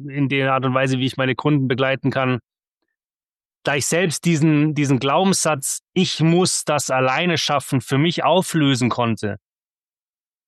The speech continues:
spotte ich diesen <laughs> Glaubenssatz, ähm, den rieche ich auf kilometerweite Entfernung <laughs> und kann natürlich dann meinen Kunden einen gewissen Spiegel vorhalten,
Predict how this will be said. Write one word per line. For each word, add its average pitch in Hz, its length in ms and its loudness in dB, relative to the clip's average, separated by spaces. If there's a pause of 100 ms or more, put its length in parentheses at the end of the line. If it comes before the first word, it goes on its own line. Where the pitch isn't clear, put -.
(800)
spotte - 520 0
ich 165 200 0
diesen 175 320 2
<laughs> - 20 -4
Glaubenssatz, 147 1080 0 (560)
ähm, 135 260 0
den 156 140 2
rieche 185 280 2
ich 180 180 -2
auf 151 200 2
kilometerweite 143 800 0
Entfernung 104 520 -2 (320)
<laughs> - 320 -10
und 147 220 2
kann 160 360 2
natürlich 151 500 0
dann 139 420 0
meinen 139 280 0
Kunden 147 340 2
einen 135 100 2
gewissen 131 300 0
Spiegel 147 340 0
vorhalten, 117 640 0